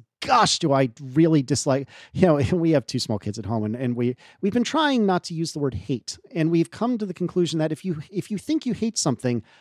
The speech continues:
the correct phrasing is, "I'm still learning to like it."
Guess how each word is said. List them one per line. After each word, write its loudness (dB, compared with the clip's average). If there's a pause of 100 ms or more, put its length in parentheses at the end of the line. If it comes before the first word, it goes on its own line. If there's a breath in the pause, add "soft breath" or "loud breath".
the 2
correct 2
phrasing 2
is, 2 (260)
"I'm 0
still -2
learning 0
to -8
like -4
it." -18